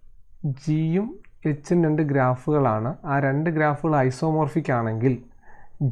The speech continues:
ജിയുടെ വെർട്ടസസുകളുടെ ഡിഗ്രിയും എച്ച് എന്ന് പറയുന്ന ഗ്രാഫിൻ്റെ ഓരോ വെർട്ടെക്സസുകളുടെ ഡിഗ്രിയും എന്തായിരിക്കും? സെയിം ആയിരിക്കുമെന്ന്. Then the degrees of vertices of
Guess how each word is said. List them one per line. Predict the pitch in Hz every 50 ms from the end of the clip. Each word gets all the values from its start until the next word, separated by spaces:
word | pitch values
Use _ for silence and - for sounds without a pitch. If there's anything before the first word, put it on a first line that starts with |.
| - -
ജിയുടെ | 156 151 160 165 175 196 196 180 185 185 220 233 185 147 127 139
വെർട്ടസസുകളുടെ | 139 135 135 - 160 - - 180 175 - - 185 175 170 175 175 170 170 165 185 220 - - 160 139 123 117 156
ഡിഗ്രിയും | 151 131 123 - - 143 131 120 120 120 120 139 175 - - - - - - - _ _ - - - - - - - - _ _ - - _ _ _ _ - - - - - 147 131 143 151
എച്ച് | 147 151 - - -
എന്ന് | 196 202 208 202
പറയുന്ന | 196 190 190 190 185 170 165
ഗ്രാഫിൻ്റെ | 170 160 151 147 147 - 170 160 160 170 160 147
ഓരോ | 147 151 156 175 175 165
വെർട്ടെക്സസുകളുടെ | 165 143 175 160 151 - - 147 - - 165 160 156 151 147 143 165 180 - - - - - - 143 131 120
ഡിഗ്രിയും | 135 147 131 131 147 139 139 123 117 127 147 143 120 - - - - - - - - - -
എന്തായിരിക്കും? | 135 131 131 143 135 131 131 123 127 120 - 135 131 127 - - - - - - - - - - - - _ _ - - - - - - - - - - -
സെയിം | - 135 131 135 135 127
ആയിരിക്കുമെന്ന്. | 113 110 113 110 - 117 110 107 - - - - - - - 135 120
Then | 139 135 139 143
the | 160 151 135 135
degrees | 135 127 131 139 160 160 139 - 175
of | 151 135
vertices | 143 135 123 135 127 151 147 151 -
of | 151